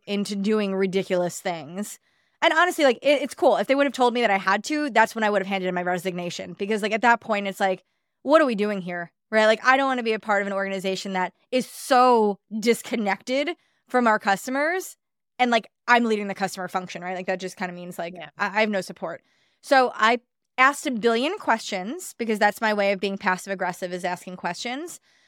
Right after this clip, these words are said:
Speaker 2: Do you
Speaker 1: So
Speaker 2: wanna
Speaker 1: I
Speaker 2: start
Speaker 1: led
Speaker 2: a
Speaker 1: with, I
Speaker 2: podcast?
Speaker 1: led, I led, I led with pa-, passive aggressive. And then I was like, "Listen,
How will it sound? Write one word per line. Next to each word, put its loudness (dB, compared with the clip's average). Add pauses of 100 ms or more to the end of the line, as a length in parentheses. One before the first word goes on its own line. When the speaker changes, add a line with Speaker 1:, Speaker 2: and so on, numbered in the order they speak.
(160)
Speaker 2:
Do -10
you -2
Speaker 1:
So 4
Speaker 2:
wanna 6
Speaker 1:
I 6
Speaker 2:
start 2
Speaker 1:
led 6
Speaker 2:
a 2
Speaker 1:
with, 4
I 0
Speaker 2:
podcast? 6
Speaker 1:
led, 4 (120)
I 4
led, 0
I -6
led -2
with -8
pa-, -2 (100)
passive 0
aggressive. 0 (320)
And 2
then 4
I 8
was 2
like, 2
"Listen, -4